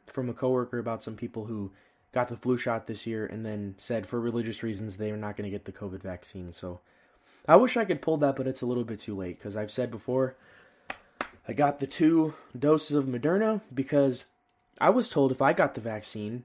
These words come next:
herd immunity would come into play and the pandemic would be over. But it turns out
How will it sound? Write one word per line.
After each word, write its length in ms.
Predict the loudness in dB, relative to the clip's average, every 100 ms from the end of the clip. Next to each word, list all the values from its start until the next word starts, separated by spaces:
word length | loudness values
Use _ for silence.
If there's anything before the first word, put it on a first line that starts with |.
| -2
herd 200 | 0 2
immunity 400 | 2 0 0 -2
would 180 | -4
come 200 | -6 -6
into 160 | -6 -8
play 380 | -6 -6 -6 -8 _ _ _
and 460 | -10 -6 -6 -6 -10 -14 _ _ _ _ _ _ _ _ _ _ _ _ _ _ _ -8
the 420 | -6 -4 -4 -6
pandemic 400 | -6 -4 -2 -2
would 100 | -4
be 140 | -4 -6
over. 320 | -6 -10 -16 _ _
But 260 | -6 -6 -8 _
it 100 | -6
turns 300 | 0 2 4
out 280 | 2 2 0